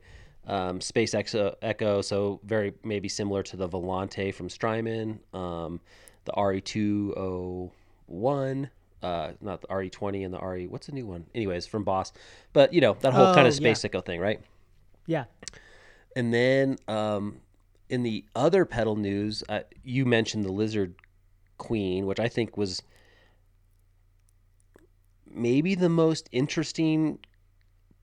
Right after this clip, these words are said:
Speaker 1: project. It, it, it basically, I think it transcends just, like, the release of a pedal, just the
Speaker 2: Mm-hmm.
Speaker 1: genesis of it and the intent behind it.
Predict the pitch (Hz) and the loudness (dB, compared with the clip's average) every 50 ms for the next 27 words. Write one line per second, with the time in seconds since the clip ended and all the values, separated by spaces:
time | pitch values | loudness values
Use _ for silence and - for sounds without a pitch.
0 | _ _ - - - - - 185 180 110 151 170 202 220 240 254 - - - - | _ _ -8 -6 -6 -4 -4 -4 -4 -4 -4 0 0 0 0 0 -4 -8 -8 -6
1 | 135 - - - - 143 135 123 123 - _ - 127 123 110 107 113 135 156 151 | -6 -6 -6 -6 0 2 2 2 2 0 _ -2 -2 -2 -2 2 2 2 2 4
2 | - 160 151 - 135 127 117 110 104 - - - _ - _ _ - - _ _ | 0 -2 -2 -2 -2 0 0 -2 -4 -8 -18 -20 _ -20 _ _ -20 -20 _ _
3 | _ _ _ _ _ _ _ _ - 120 127 165 170 147 135 - - - 139 123 | _ _ _ _ _ _ _ _ -2 2 4 6 4 4 2 0 2 4 4 4
4 | 120 113 - - 117 120 120 113 - - 117 107 - - 107 107 104 - - 104 | 4 2 2 2 4 4 2 0 -2 -2 -2 -2 -2 -2 -2 -2 -2 -2 -2 -2
5 | 98 104 101 95 104 101 101 - - 101 98 92 - - - 92 90 107 123 143 | 0 0 -2 -2 -2 -4 -4 -4 -2 -2 -2 -4 -4 -6 -4 -2 0 0 0 -2
6 | 151 - - _ - - - 131 - - - 117 107 98 - - 107 107 120 123 | -2 -6 -10 _ -10 -4 -2 -2 -2 -2 -4 -6 -6 -4 0 0 2 2 2 2
7 | 135 139 123 120 - 131 117 117 120 127 123 - - 113 104 101 95 95 92 90 | 0 0 -2 0 2 2 2 4 6 4 4 4 2 -4 -4 -2 -2 -2 -4 -6
8 | - - 120 117 - - 110 104 104 101 104 110 123 135 160 185 - | -6 -4 -4 -4 -4 -6 -8 -8 -6 -4 -2 -2 0 0 0 -2 -2